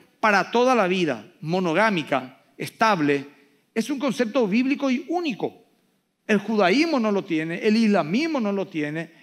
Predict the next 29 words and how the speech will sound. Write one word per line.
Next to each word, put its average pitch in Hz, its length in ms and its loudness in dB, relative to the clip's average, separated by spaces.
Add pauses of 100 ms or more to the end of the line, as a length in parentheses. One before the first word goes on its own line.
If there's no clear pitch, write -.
(120)
el 226 140 4
hinduismo, 240 720 2
cualquier 214 280 -2
otra 226 120 -2
religión 220 500 -2
no 226 140 2
lo 233 140 -2
tiene. 170 400 -2 (260)
El 233 160 0
cristianismo 262 640 0
es 262 60 4
la 262 320 2
única 294 760 -2 (300)
religión 226 1000 0
o 202 100 -2
única 226 440 -2
fe 180 560 -2 (300)
que - 600 0
exige 190 1000 -2 (180)
a 190 100 -6
sus 208 400 -6 (300)
miembros 180 680 0 (220)
tener 190 500 -2
una 302 560 0
pareja 226 480 0
para 208 300 0
toda 208 520 0
la 175 140 -2
vida. 143 340 -2